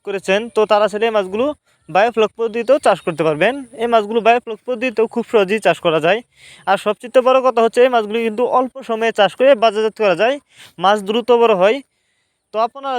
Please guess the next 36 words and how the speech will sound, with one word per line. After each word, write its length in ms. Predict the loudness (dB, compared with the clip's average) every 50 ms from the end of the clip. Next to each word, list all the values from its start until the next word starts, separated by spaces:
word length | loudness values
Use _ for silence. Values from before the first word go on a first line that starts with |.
| -6 -6
যদি 120 | -6 -4 0
কেউ 100 | 2 4 4 6
এই 60 | 6 4
মাছগুলো 280 | 2 2 2 0 0 0 0 0
নিতে 160 | 2 2 2 4
চান, 120 | 4 2 2 2
তাহলে 180 | 0 2 2 2 2 2
আমাদের 220 | 0 -2 -2 -2 -2
সাথে 160 | -2 0 0 0 0
যোগাযোগ 260 | 0 0 0 0 -2 0
করে 120 | 2 2 2 2
মাছগুলো 260 | 0 -2 -2 -2 -4 -4 -4 -4
সংগ্রহ 220 | -2 0 0 0 0 -2
করতে 140 | -4 -4 -4 -2
পারবেন। 240 | -2 0 -2 -2 -2 -6 -16 _ _ _ _ _ _ _ _ -4
এই 120 | -2 -2 0 0
মাছগুলো 260 | 0 0 0 0 0 0
আমরা 140 | 0 0 -2 -2 -4
পিস 140 | -8 -8 -6 -4
হিসাবে 220 | -2 0 0 0 0 -2
বিক্রি 180 | -2 -6 -4 -2 -2
করতেছি 340 | 0 0 -2 -4 -4 -4 -6 -8 -10 _ _ _ _ _ _ _ _ -8 -6
এবং 160 | -2 0 0 0 0
আপনি 200 | 0 -2 -2 -2 0 2
চাইলে 180 | 2 4 4 2 2 2
সরাসরি 320 | 2 2 2 2 2 2 2 2
আমাদের 200 | 2 0 0 -2 -4
ঠিকানা 220 | -4 -2 2 2 2 2
এসেও 160 | 2 -2 -2 -2
নিতে 140 | -2 -2 0 0
পারবেন। 260 | 0 0 0 -2 -2 -2 -4 -6 -2
আমাদের 260 | 0 0 0 0 0 0
যোগাযোগের 400 | 0 0 0 0 -2 -2 -4 -4 -4
ঠিকানা 300 | -2 0 0 2 2 2 0 -2 -2
মাইমিসিং 400 | -4 -2 -2 -2 -4 -6 -6 -8 -6 -6
ত্রিশালতলা। 540 | -6 -6 -2 -2 -2 0 0 0 2 2